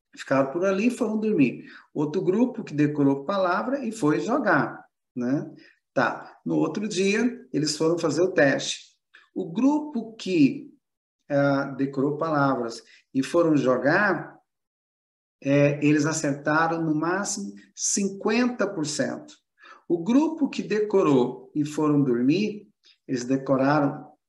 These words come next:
ah, unânime mesmo, assim, a mai-,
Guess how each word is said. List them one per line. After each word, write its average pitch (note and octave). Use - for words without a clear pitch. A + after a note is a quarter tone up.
ah, -
unânime C#3+
mesmo, C3
assim, C3
a B2
mai-, C#3